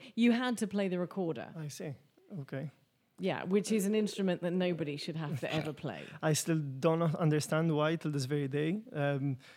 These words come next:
Speaker 2: the recorder of all instruments is the, the, the instrument that you give to a seven-year-old.
Speaker 1: And you play Three Blind Mice on it fifteen times, and if you get it wrong, which I did quite often, you get your
Speaker 2: Uh,
Speaker 1: knuckles wrapped.
Speaker 2: okay, corporal punishment. Yes.
Speaker 1: Absolutely.
Speaker 2: <laughs>
Speaker 1: So, Luke, your, your parents,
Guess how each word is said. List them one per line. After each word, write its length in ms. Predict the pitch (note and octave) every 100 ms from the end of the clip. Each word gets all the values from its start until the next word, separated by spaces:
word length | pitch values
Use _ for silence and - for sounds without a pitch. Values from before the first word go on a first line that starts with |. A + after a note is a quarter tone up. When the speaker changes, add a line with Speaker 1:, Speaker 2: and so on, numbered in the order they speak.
| -
Speaker 2:
the 80 | D3+
recorder 440 | D3+ F3 E3 D#3
of 100 | D#3
all 160 | D3+ D3+
instruments 540 | D#3 - D3+ E3+ F#3 -
is 380 | D#3 D#3+ D3+
the, 160 | C3 C#3+
the, 180 | C#3 D3
the 120 | C#3+
instrument 460 | D3+ - D3+ D3+ D3+
that 180 | C#3
you 80 | D3
give 200 | C3+ D3
to 180 | - C#3+
a 60 | C#3
seven-year-old. 920 | - D3+ C#3 C3 B2 - C#3+ - - _ _ - _ _
Speaker 1:
And 120 | A#3 A#3+
you 60 |
play 240 | B3 C4 A3+
Three 260 | A#3+ A#3+
Blind 320 | G3+ G#3+ G#3
Mice 320 | G3 F#3+ D3 -
on 100 | D3
it 140 | C3+
fifteen 460 | F3 F3 - F3 D#3
times, 380 | E3+ C3+ A#2+ D3
and 80 |
if 80 | E3
you 60 | F#3
get 120 | G3
it 100 | F#3
wrong, 280 | F3 C#3+ D3
which 180 | E3 D#3+
I 140 | D#3+
did 180 | D3+ D3+
quite 180 | - D#3+
often, 300 | D3 C#3+ C#3+
you 60 | D3
get 140 | D#3+
your 100 | -
Speaker 2:
Uh, 40 | D3+
Speaker 1:
knuckles 300 | D#3 D3 B2+
wrapped. 260 | A#2 - F3+
Speaker 2:
okay, 300 | D3 D3+ C#3
corporal 340 | - D3+ C#3
punishment. 400 | - C#3 - G3 -
Yes. 100 | F3+
Speaker 1:
Absolutely. 600 | D3 - G3+ G3 F4 D4+
Speaker 2:
<laughs> 40 | - - - - _ -
Speaker 1:
So, 180 | A3+ D4
Luke, 400 | C#4 C#4+ C4 -
your, 340 | B3 B3 A#3+ -
your 220 | G#3+ B3
parents, 720 | A#3 D4 D4+ G#3+ - - -